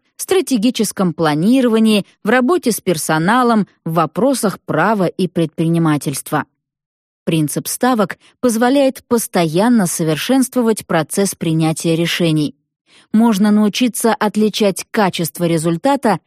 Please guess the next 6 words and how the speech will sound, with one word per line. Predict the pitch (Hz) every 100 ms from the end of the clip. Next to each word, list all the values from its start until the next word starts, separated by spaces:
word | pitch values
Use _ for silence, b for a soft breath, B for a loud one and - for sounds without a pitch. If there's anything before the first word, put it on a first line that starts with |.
| _
от | 190 208
качества | - - 254 269 - 247 277
решения, | 294 - 320 196 147 - _ _ -
открыть | 170 - 175 185 240
потенциал | - 175 165 151 208 180
фразы | - 196 202 190 185